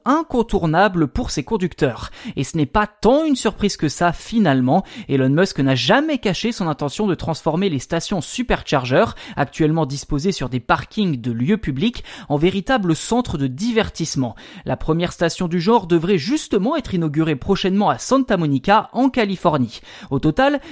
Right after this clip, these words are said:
soixante-deux bornes seront disponibles pour les automobilistes afin de recharger la batterie de leur Tesla. En attendant que la voiture ait justement fait le plein, eh bien les usagers pourront se restaurer dans un diner des années cinquante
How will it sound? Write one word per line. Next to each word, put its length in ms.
soixante-deux 760
bornes 380
seront 360
disponibles 720
pour 200
les 140
automobilistes 680
afin 220
de 80
recharger 760
la 220
batterie 400
de 100
leur 200
Tesla. 420
En 120
attendant 300
que 140
la 80
voiture 400
ait 80
justement 440
fait 120
le 60
plein, 260
eh 80
bien 160
les 220
usagers 340
pourront 300
se 140
restaurer 640
dans 280
un 100
diner 480
des 200
années 120
cinquante 520